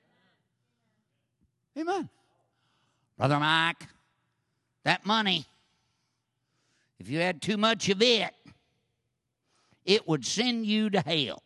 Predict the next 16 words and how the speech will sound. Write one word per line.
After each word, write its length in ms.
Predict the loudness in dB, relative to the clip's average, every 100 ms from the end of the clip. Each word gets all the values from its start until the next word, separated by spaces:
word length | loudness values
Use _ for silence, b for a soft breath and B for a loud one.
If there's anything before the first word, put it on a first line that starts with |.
| _ _ _ _ _ _ _ _ _ _ _ _ _ _ _ _ _ _ _ _ _ _ _ _ _
Don't 180 | _ -20
worry, 160 | -20 -20
I'm 80 | -20
not 140 | -20
gonna 120 | _ _
pull 120 | _ -20
out 160 | -20 _
the 220 | _ _
queen. 260 | -20 -20 _ _ _ _ _ _ _ _ _ _ _ _ _ _ _ _ _ _ _ _ _ _ _ _ _ _ _ _ _ _ _ _ _ _ _ _
I'll 120 | -4 0
pull 220 | 2 2
out 160 | 2
one 140 | 0 0
of 80 | 0
my 180 | 0
guys. 380 | 0 -2 -2 -8